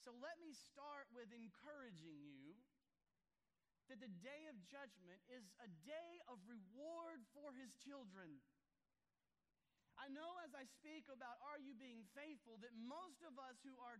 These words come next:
truly trying to be faithful would say, "I'm terrible at it." And so I wanna start and say, pause on that, okay? Let's take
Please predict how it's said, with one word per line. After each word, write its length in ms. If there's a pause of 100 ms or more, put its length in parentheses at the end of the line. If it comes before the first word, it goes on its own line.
(120)
truly 400 (160)
trying 320
to 80
be 160
faithful 480 (180)
would 140
say, 240 (160)
"I'm 220 (100)
terrible 640
at 240
it." 100 (2500)
And 120
so 80
I 120
wanna 200
start 520
and 160
say, 400 (540)
pause 500
on 240
that, 280 (240)
okay? 400 (180)
Let's 260
take 280